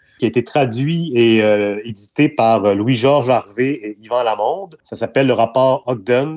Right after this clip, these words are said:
une lecture impérialiste de la résistance de dix-huit cent trente-sept et de sa répression. Donc, c'est un ouvrage qui est, euh, c'est vraiment la, le, le, le, le rapport d'origine qui est dans les deux langues, avec une introduction qui présente qui est l'auteur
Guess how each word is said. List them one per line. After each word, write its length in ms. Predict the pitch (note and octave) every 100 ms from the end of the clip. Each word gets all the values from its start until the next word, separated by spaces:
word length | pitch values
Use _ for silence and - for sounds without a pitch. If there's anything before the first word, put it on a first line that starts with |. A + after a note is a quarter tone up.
| -
une 120 | A2
lecture 400 | A2 - - C#3+
impérialiste 560 | B2 A#2 A#2 A2 C3+ A#2
de 40 |
la 120 | G#2
résistance 560 | G#2+ A2+ - B2 C3 A2
de 80 | G2+
dix-huit 260 | F#2+ G#2
cent 160 | G#2+ B2
trente-sept 540 | - G2 G2 - C#3 - - _ _ _
et 100 | D3
de 120 | C#3+ C#3
sa 140 | B2+
répression. 680 | A#2+ - A2+ - B2+ C3+ F#3
Donc, 180 | C3 C3+
c'est 100 | C#3
un 60 | C3+
ouvrage 460 | A#2 C3+ F3 -
qui 260 | C3 A#2 A2
est, 60 | G#2
euh, 180 | G#2 F#2+ G2 _ _
c'est 220 | - C3
vraiment 240 | A2 B2
la, 160 | C#3 A#2+
le, 140 | A2
le, 200 | G#2 G2+
le, 180 | F#2+ F2+ F2+
le 120 | F#2+
rapport 400 | G2 A2+ C#3 C#3+
d'origine 680 | B2+ A#2 A2 A2 C3+ D#3+ D#3+
qui 100 | B2+
est 20 |
dans 80 | A2+
les 100 | A#2
deux 180 | B2 A#2
langues, 400 | A#2 D#3 G3+ - _ _ _
avec 280 | G#2 C3 -
une 100 | C#3
introduction 680 | A#2 A#2+ G#2 - - D3 D#3
qui 120 | -
présente 520 | - A#2+ B2+ C#3+ D3+ - A#2 -
qui 140 | - D3
est 60 |
l'auteur 640 | D#3 B2+ - B2+ D3 E3